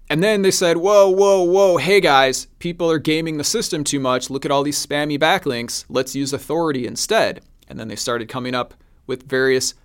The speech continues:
measures of authority, and a backlink from an authoritative site counts for more than a backlink from a low quality site. And that's basically how it works today.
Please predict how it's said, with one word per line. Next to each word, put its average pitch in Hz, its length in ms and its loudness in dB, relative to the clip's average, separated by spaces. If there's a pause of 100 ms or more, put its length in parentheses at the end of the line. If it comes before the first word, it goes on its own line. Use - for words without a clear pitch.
measures 151 440 -2
of 135 80 -4
authority, 175 520 0
and 131 80 -4
a 117 40 -6
backlink 127 380 0
from 127 180 -8
an 123 80 -6
authoritative 175 600 -6
site 165 320 -2
counts 131 260 -10
for 123 140 -10
more 127 320 -2
than 117 120 -10
a 110 60 -10
backlink 117 460 -6 (240)
from 123 260 -8
a 120 240 -6 (420)
low 131 240 -2
quality 160 380 2
site. 139 400 0 (340)
And 139 380 -2
that's 131 180 -10 (280)
basically 156 300 0
how 160 120 4
it 156 40 -2
works 156 200 -2
today. 175 460 -2